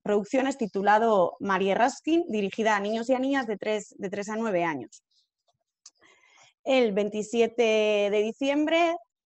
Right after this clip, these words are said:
habrá cine infantil titulado Érase una vez. El veintiocho de diciembre en Loviano habrá dos sesiones de cuentacuentos, la primera a las cuatro y media y la segunda a las seis de la tarde,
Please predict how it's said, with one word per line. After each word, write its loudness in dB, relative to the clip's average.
habrá -2
cine -2
infantil -2
titulado -2
Érase -4
una -2
vez. 2
El 6
veintiocho 0
de 2
diciembre 0
en -2
Loviano 0
habrá 2
dos -2
sesiones -4
de -2
cuentacuentos, -2
la 0
primera 0
a 4
las 0
cuatro 0
y -2
media 2
y -6
la 0
segunda 0
a 2
las 0
seis 0
de -2
la 2
tarde, 2